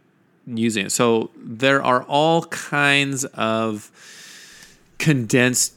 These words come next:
toilet paper options out there, like, super scrunched up and, um, vacuum sealed stuff where you just, like, add water to it and you can, like, make it into teepee. There's, um, there's a couple that I brought where there's no, there's no toilet paper roll in the middle, but they just rolled up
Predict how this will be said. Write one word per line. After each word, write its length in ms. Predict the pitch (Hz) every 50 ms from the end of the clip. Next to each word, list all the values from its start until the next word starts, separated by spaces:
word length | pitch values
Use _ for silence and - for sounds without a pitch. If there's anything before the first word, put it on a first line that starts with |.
| _ _
toilet 300 | - - 131 120 117 110
paper 260 | - 113 107 - 107 95
options 360 | 92 92 90 - - 98 92
out 160 | 98 87 85
there, 140 | - 90 87
like, 220 | 87 87 87 87 - - - _ _ - - - -
super 520 | - - - - - - 160 143 - 143
scrunched 440 | 131 - - - 127 117 110 - -
up 300 | 127 113 110 107 - - - 135 -
and, 520 | 120 104 104 98 98 98 98 98 - -
um, 560 | 107 104 101 98 95 95 92 90 90 92 - - _ _ _ _ _
vacuum 440 | - 110 110 107 107 101 - 120 113
sealed 360 | 107 - - 117 110 107 104
stuff 260 | - - - 110 95
where 60 | - 110
you 40 | 107
just, 100 | 101 -
like, 120 | 110 101 -
add 260 | 110 104 101 104 101 98
water 260 | 95 95 98 98 98
to 220 | - - - 107
it 40 | 101
and 80 | 101 104
you 60 | 98
can, 140 | - 104 101
like, 240 | 101 98 92 -
make 200 | - 101 98 92
it 60 | - 101
into 200 | 98 98 95 -
teepee. 480 | - - 101 92 - 104 98 95 92
There's, 360 | 92 95 92 90 90 87 - - - - - - - - - - _
um, 580 | - 101 92 95 95 92 90 90 90 90 92 - -
there's 140 | 131 127 131
a 40 |
couple 220 | - 190 190 180 170
that 100 | 143 127
I 80 | 123
brought 280 | 127 127 131 127 123 123
where 340 | 123 120 117 113 113 110 117 - _ -
there's 180 | - 127 120
no, 500 | 135 139 143 143 143 143 139 135 131 - -
there's 200 | - 127 120 113
no 140 | 131 127
toilet 300 | 120 - - 123 123 120
paper 220 | - 131 117 - 117
roll 240 | 107 107 107 110 113
in 40 |
the 60 | 110 104
middle, 220 | 107 110 117 117
but 120 | 113 110
they 80 | - 110
just 260 | 104 110 104 - -
rolled 280 | 110 107 104 104 104 104
up 220 | 101 101 - -